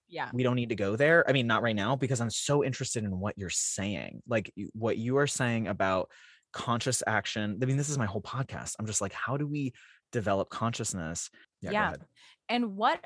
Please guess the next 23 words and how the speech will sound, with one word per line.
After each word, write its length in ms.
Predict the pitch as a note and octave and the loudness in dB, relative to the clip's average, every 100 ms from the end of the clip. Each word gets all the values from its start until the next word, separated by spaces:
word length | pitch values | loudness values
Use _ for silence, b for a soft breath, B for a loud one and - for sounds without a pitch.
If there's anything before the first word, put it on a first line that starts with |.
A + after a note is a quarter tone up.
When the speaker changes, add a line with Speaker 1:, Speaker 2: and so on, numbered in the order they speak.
| - | 0
Speaker 1:
are 160 | A#3 | 2
your 240 | A#3+ A3+ G#3+ | 2 -2 -6
values 680 | F3 D3+ G3+ G3+ F3 D#3+ D#3 | -2 -2 0 -2 -8 -12 -16
really? 560 | D3 D#3+ A2+ - G3+ G3+ _ _ _ b b b - | -12 -10 -8 -12 -14 -18 _ _ _ b b b -4
What 240 | F#3+ B3+ | 2 4
are 100 | D4+ | 4
your 580 | A#3+ G#3+ A3+ A#3 B3+ B3+ | 2 0 2 2 2 2
values 520 | G3+ F#3+ F#3 F3+ E3+ D#3+ | 2 0 -4 -8 -10 -10
really? 540 | F3+ F#3+ G3+ B3+ D#4+ - b b | -6 -4 0 0 -2 -10 b b
How 460 | - A#3 A#3 B3+ C4 | -4 4 4 4 0
do 140 | A#3 | -2
you 260 | A#3 G#3 G#3 | -2 -2 -4
embody 720 | F#3 F3+ - D#3+ E3+ F3+ G#3+ | -4 -8 -2 2 2 0 -4
them? 340 | A3 A#3+ C4+ C#4+ b _ _ | 0 0 0 -6 b _ _
And 280 | G#3 G#3+ G#3 | -4 -2 -6
how 400 | - - A#3+ C4+ | -6 0 2 2
do 120 | B3 | 0
you 420 | A3+ A3 A3 F#3 _ _ _ _ _ _ _ - | -4 -2 -4 -6 _ _ _ _ _ _ _ 2
find 540 | G#3 A3 A#3+ C4+ C4 - | 4 6 4 2 0 -2
and 220 | F#3+ F3 _ G#3+ | -4 -6 _ 2
build 580 | G#3+ G#3 G#3 G3+ F3+ - - | 2 2 0 -4 -16 -18 -14
community 920 | - G#3+ G3 G3+ F#3+ F3 F3 E3+ F3+ _ _ F#3+ | -6 -4 -4 -4 -6 -6 -8 -10 -14 _ _ 0
that 160 | F3+ | 0